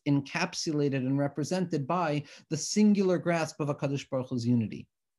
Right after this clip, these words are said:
It's specifically at a time of darkness, of Irbuvia, that Chazal want to ask us, from when do we declare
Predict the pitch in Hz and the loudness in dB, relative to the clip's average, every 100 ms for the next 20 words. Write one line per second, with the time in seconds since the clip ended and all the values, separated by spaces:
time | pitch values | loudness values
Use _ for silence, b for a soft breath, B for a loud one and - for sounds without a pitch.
0 | _ _ _ _ _ - 175 - - 175 | _ _ _ _ _ -2 -2 -2 -4 -2
1 | - 226 220 214 190 170 156 - 160 156 | 2 2 2 0 2 2 2 0 0 0
2 | 123 165 180 175 123 113 - 135 135 139 | -2 2 2 0 -2 -2 -2 -2 0 -2
3 | 117 214 143 113 - - _ _ _ - | 4 4 4 0 -2 -14 _ _ _ -2
4 | 143 - 156 143 165 170 147 156 151 123 | -2 0 -2 2 2 2 2 0 -2 -2
5 | 147 151 - - - - - B B - | -2 -2 -6 -10 -8 -12 -14 B B -2
6 | 185 180 170 180 214 214 190 190 175 151 | 2 4 6 6 6 6 6 2 0 -2
7 | 160 - 180 180 147 117 117 | -4 -4 2 4 4 2 -2